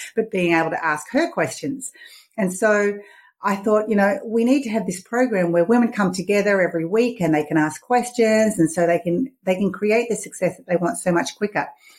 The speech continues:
And this was really only just on a practical level. So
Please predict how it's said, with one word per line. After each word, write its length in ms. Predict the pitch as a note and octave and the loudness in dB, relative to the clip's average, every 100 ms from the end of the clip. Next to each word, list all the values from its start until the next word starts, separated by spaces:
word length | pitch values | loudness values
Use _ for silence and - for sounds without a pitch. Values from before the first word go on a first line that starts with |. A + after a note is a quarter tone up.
| _ - | _ 0
And 80 | |
this 140 | C4 C#4+ | 2 2
was 180 | C4 G3+ | 2 4
really 260 | A3 A3 | 4 6
only 220 | F#3 F3+ | 4 2
just 180 | F3 F3 | -2 -2
on 140 | F3 D3+ | -2 -2
a 60 | |
practical 460 | - F#3+ F#3+ - D#3 | -2 -4 -4 -6 -2
level. 320 | D3 C3+ - - - - - - - - | 0 -2 -8 -14 -20 -18 -18 -20 -20 -12
So 600 | - B3 A#3 A3+ A3+ | -4 2 4 6 6